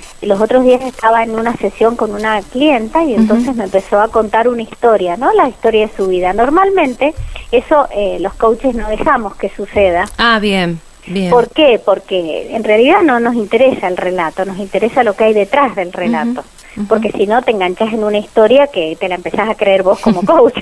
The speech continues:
Speaker 2: Sí, sí,
Speaker 1: Pero nosotros
Speaker 2: cierto.
Speaker 1: estamos muy entrenados en eso. Y yo la dejé que contara su historia, ¿no? Entonces, cuando terminó la historia, le pregunté, "¿Qué,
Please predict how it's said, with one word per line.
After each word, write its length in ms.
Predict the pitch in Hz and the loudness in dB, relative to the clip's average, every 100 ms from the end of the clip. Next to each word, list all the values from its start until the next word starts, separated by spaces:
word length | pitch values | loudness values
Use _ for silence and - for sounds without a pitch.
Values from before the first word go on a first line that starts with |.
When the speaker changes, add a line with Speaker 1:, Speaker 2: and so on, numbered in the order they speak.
| - - | -12 -6
Speaker 2:
Sí, 340 | - 233 202 | 0 2 2
sí, 40 | 190 | 2
Speaker 1:
Pero 160 | 240 | 0
nosotros 260 | 233 214 185 | 0 0 0
Speaker 2:
cierto. 80 | 277 285 | 2 2
Speaker 1:
estamos 220 | 233 262 | 2 2
muy 200 | 240 247 | 2 0
entrenados 520 | 247 220 208 226 233 | 0 -2 0 0 0
en 120 | 233 | 0
eso. 180 | 202 - | -2 -2
Y 80 | 233 | 0
yo 100 | 294 | 0
la 220 | 427 415 | 2 2
dejé 200 | - 294 | 2 -2
que 120 | - | -4
contara 480 | 190 175 180 165 185 - | -2 -2 0 -4 -4 -6
su 80 | |
historia, 460 | 165 - 180 160 165 | -10 -6 -4 -2 -4
¿no? 120 | 208 | -6
Entonces, 280 | 247 277 277 | -4 0 0
cuando 220 | 240 214 | -2 -4
terminó 360 | 196 202 196 220 | -4 -4 -4 -4
la 80 | 269 | -4
historia, 340 | 247 277 269 | -4 -2 0
le 140 | 269 220 | 0 -2
pregunté, 580 | 196 196 196 196 247 254 - - - - - - - - - - | 0 -2 -2 -4 -6 -6 -16 -20 -20 -20 -20 -20 -20 -20 -12 0
"¿Qué, 260 | 392 392 | 2 2